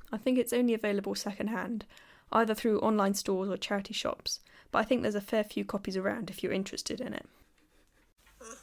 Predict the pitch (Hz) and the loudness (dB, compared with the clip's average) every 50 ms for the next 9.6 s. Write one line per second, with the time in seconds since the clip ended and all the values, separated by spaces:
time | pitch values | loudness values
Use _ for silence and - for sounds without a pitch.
0 | - - - - - - 196 214 220 220 214 - - 190 196 208 196 175 170 143 | -20 -20 -20 -20 -18 -14 -10 -8 -8 -8 -8 -8 -10 -8 -8 -8 -8 -8 -8 -8
1 | - - 170 90 90 - - 147 165 175 170 170 170 185 185 - - - 147 131 | -6 -8 -8 -10 -10 -6 -6 -4 -4 -4 -4 -4 -6 -8 -10 -12 -14 -12 -12 -12
2 | - - - - - - 127 127 139 147 143 135 - - _ - - - _ - | -12 -14 -14 -16 -12 -8 -6 -6 -4 -6 -6 -8 -12 -18 _ -20 -20 -20 _ -20
3 | _ _ - 240 269 320 285 226 - - - - - - 294 285 277 277 - - | _ _ 0 0 0 2 0 -2 -2 -4 -8 -8 -6 -4 -4 -4 -4 -4 -4 -2
4 | - 302 302 302 254 247 233 220 208 202 202 - - - - - - - - - | 0 0 2 2 4 4 4 4 2 -2 -4 -8 -10 -8 -6 -6 -6 -6 -6 -10
5 | - _ _ _ _ - - _ - _ _ _ - 214 - - 226 247 285 285 | -14 _ _ _ _ -20 -20 _ -20 _ _ _ -2 0 2 2 4 4 4 4
6 | 269 262 247 233 - 240 233 208 196 - - - 208 208 202 196 202 202 202 - | 4 4 4 4 4 2 2 2 0 -2 -2 -2 -2 0 0 0 0 0 0 -2
7 | - - - 214 - 202 196 202 185 175 175 175 - 190 185 - - 180 - 196 | -2 -2 -2 -2 0 0 0 0 0 0 -2 -2 -2 -4 -4 -4 -6 -6 -4 -2
8 | 196 190 196 196 190 190 190 190 - - 262 247 - - - 196 - - 202 190 | -2 0 0 0 0 0 -2 -4 -6 -6 -4 -4 -4 -4 -4 -4 -2 0 0 2
9 | 190 196 202 196 - 214 208 208 196 190 170 | 2 2 2 0 0 -2 -2 -2 -2 -4 -6